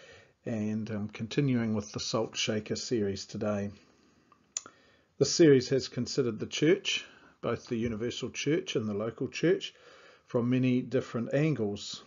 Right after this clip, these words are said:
We've looked at theology and ecclesiology, which is the practice of sort of how we do church, and what it means to be the church. We are God's gathered community, and we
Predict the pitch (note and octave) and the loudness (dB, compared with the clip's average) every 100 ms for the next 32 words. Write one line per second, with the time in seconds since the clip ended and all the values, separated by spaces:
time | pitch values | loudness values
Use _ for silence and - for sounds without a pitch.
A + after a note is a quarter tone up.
0 | - - A2+ C3 - C3 - A#2+ C3 E3 | -10 -6 -2 -4 -2 -8 -4 0 4 4
1 | D3 E3 D#3+ - - - - - A2 G#2+ | 4 0 0 -4 -20 -20 -16 -8 -8 -4
2 | - C3 A#2 A#2+ B2 B2+ A#2+ C3+ A2+ - | 0 2 2 2 4 2 2 2 2 -2
3 | - G#2 - - - - - A2 - F2 | -6 -8 -10 -8 -6 -6 -4 -6 -4 -6
4 | E2+ - - G2+ F#2 - A#2 G#2 F#2+ B2+ | -8 -16 -10 -8 -8 -6 -4 -2 0 4
5 | C#3+ C3+ - C#3 C3 - - - - - | 4 4 6 6 6 -6 -14 -20 -20 -20
6 | _ _ E3 F3 F3 - E3+ F3 D3+ - | _ _ 2 6 6 6 4 4 0 -4
7 | - D3 C3+ A#2+ C3+ C#3+ D3+ D#3 D3+ - | -2 2 2 2 4 6 4 2 -2 -4
8 | C#3 - A2+ F#2+ - - - - - _ | -6 -4 -2 -2 -4 -8 -10 -16 -20 _
9 | _ _ - - D3 D3 D3 D3 - - | _ _ -20 0 4 6 6 0 -6 -20
10 | - - - - A#2+ G#2+ B2 C3 C#3+ - | -20 -20 -12 -2 -2 2 4 4 4 4
11 | C3+ C#3 E3 E3+ E3+ B2+ A2 G2+ G#2+ A2+ | 6 6 4 2 4 4 2 -2 -2 2
12 | C3 B2 A2+ | 2 2 -2